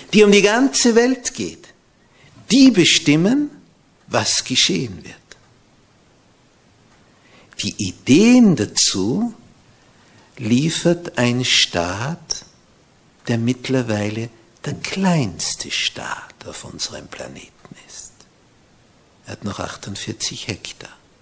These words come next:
also eine, ein größerer Bauernhof in unseren Gegenden. Das ist der heutige Kirchenstaat Vatikan, wo sich im Augenblick grad sehr viel tut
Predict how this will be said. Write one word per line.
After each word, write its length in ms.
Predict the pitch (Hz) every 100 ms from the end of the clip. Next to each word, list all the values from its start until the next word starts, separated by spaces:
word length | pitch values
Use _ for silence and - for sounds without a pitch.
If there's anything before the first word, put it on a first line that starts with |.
| _ _ _ _ _ _ -
also 220 | - -
eine, 180 | 73 - - _ _ _ _ _
ein 120 | - 87
größerer 360 | 90 - 80
Bauernhof 720 | - 69 69 71 73 - -
in 100 | -
unseren 400 | - - - -
Gegenden. 340 | - - - - _ _ _ _ _ _ _ _ _
Das 180 | - -
ist 160 | - -
der 180 | - -
heutige 520 | - - - - 101
Kirchenstaat 1500 | - - - 101 - - - - - - - - - _ - _ _ _ _ _ -
Vatikan, 920 | - 67 - - - - - - - - _ _ _ _ _ _ _ _ _ -
wo 80 | -
sich 180 | -
im 120 | - -
Augenblick 580 | 92 85 - - -
grad 340 | - - - -
sehr 280 | - - -
viel 260 | - -
tut 460 | - 185 - -